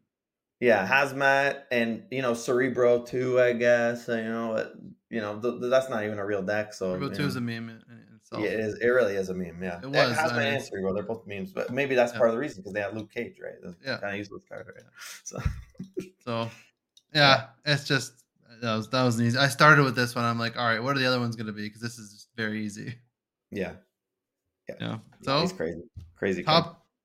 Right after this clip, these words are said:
Speaker 2: Top ten. I thought that was
Speaker 1: I
Speaker 2: pretty
Speaker 1: was
Speaker 2: good.
Speaker 1: debating to put a bounce card or him, you know, like Kitty. I was debating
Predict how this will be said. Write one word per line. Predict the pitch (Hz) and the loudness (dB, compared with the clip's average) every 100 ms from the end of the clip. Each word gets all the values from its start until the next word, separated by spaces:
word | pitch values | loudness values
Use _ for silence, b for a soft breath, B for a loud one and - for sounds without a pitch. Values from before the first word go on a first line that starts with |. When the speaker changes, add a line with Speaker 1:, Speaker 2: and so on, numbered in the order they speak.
| - | 2
Speaker 2:
Top | 160 160 | 2 4
ten. | 160 156 | 4 4
I | 127 | 2
thought | 127 135 | 0 0
that | 135 | -2
was | 123 | 0
Speaker 1:
I | 151 | 6
Speaker 2:
pretty | 196 | 6
Speaker 1:
was | 185 | 6
Speaker 2:
good. | |
Speaker 1:
debating | 175 175 175 156 | 6 8 8 6
to | |
put | 139 151 | 6 8
a | 127 | 8
bounce | 113 110 123 123 | 8 6 4 4
card | 135 127 123 | 6 8 8
or | 110 101 | 6 2
him, | 110 107 123 123 - | 0 -2 -4 -8 -4
you | 107 | 0
know, | 101 | 2
like | 98 | 2
Kitty. | - 117 127 - | 2 2 2 2
I | 110 | 2
was | 120 | 2
debating | 117 110 104 | 2 0 -4